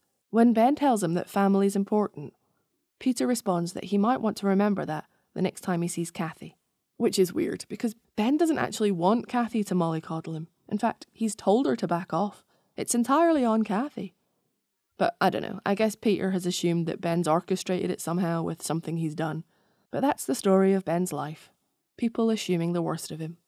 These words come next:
He's taking Peter's opinion of him on the chin, though, because I guess he thinks it's only fair.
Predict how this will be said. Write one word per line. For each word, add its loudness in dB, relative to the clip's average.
He's 0
taking 0
Peter's -2
opinion 2
of 0
him 0
on -2
the -4
chin, 0
though, -2
because 0
I 4
guess -2
he 0
thinks -6
it's -4
only -2
fair. -4